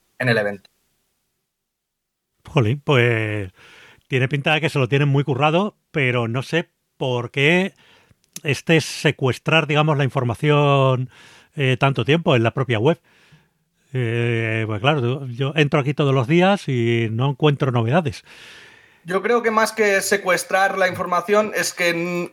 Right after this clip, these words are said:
Speaker 1: no la están moviendo muy bien. O sea, yo creo que la, la web sí que es obvio, me explicaron el porqué, me dijeron que no la iban a abrir hasta el día porque podían luego tener problemas y querían generar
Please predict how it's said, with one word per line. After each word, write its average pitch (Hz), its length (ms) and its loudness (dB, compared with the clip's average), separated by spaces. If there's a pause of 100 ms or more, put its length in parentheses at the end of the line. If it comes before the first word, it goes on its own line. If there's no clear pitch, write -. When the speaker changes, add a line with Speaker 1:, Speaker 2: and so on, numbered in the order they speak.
(120)
Speaker 1:
no 170 260 -2
la 202 120 4
están 185 400 -2
moviendo 170 400 0
muy 139 180 0
bien. 117 320 -2
O - 280 -20
sea, 156 140 0
yo 175 120 2
creo 220 180 2
que 214 120 2
la, 185 240 2
la 160 120 2
web 208 200 2
sí 208 180 -4
que 190 120 2
es - 120 -2
obvio, 202 600 0
me 143 180 0
explicaron 160 480 0
el 151 100 2
porqué, 135 340 0
me 175 100 -2
dijeron 151 340 -2
que 147 80 0
no 143 80 2
la 143 100 4
iban 143 180 0
a 143 40 2
abrir 143 240 -2
hasta 139 260 0
el 127 80 -4
día 143 240 0
porque 135 240 -4
podían 139 500 0 (220)
luego 156 240 2
tener 160 240 2
problemas 151 500 2
y 156 60 -6
querían 160 300 0
generar 151 580 0